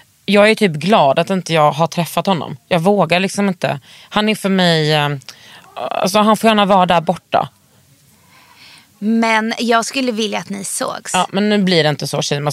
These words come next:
Speaker 1: tar i. <laughs> Nej, men
Speaker 2: Ja,
Speaker 1: han
Speaker 2: jag
Speaker 1: är
Speaker 2: börjar redan klura på hur jag ska
Speaker 1: Nej, men
Speaker 2: sätta det så.
Speaker 1: nej, men jag tycker bara att det är skönt att han finns och verkar vara en underbar människa. Det säger man ju inte ofta om en man, men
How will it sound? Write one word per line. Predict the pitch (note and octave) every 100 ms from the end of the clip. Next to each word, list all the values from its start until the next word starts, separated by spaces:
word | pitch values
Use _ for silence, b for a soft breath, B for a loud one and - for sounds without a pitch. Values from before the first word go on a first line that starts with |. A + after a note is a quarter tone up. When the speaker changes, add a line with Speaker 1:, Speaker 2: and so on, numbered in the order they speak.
| -
Speaker 1:
tar | - F#3+ D3+
i. | D3 -
<laughs> | - B
Nej, | G3+ B B B
men | -
Speaker 2:
Ja, | B3 B3
Speaker 1:
han | C4
Speaker 2:
jag | C#4
Speaker 1:
är |
Speaker 2:
börjar | D4 B3+
redan | A#3 G3+ A3
klura | - A3+ G#3+ G#3
på | A3
hur | G3+ G#3
jag | G3+
ska | G#3+
Speaker 1:
Nej, | A#3
men | A#3+
Speaker 2:
sätta | G#3+
det | - A3
så. | -
Speaker 1:
nej, | G#3+ B3+
men | C4
jag | B3+
tycker | B3+ A3+
bara | A#3
att | A3+
det |
är | G#3
skönt | - G3+ F#3 F#3
att | F3
han | G#3 F3+ F3
finns | - G#3 E3 D#3+ -
och | F3 F3+
verkar | E3+ F3
vara | E3+
en | -
underbar | - E3+ D#3+ D3+ D#3
människa. | E3+ F3+ C3 -
Det | D3 G3 F3+
säger | E3 C#3
man | C#3+
ju |
inte | C3+
ofta | C#3+ -
om | C#3
en | D3
man, | D#3 C#3+
men | D3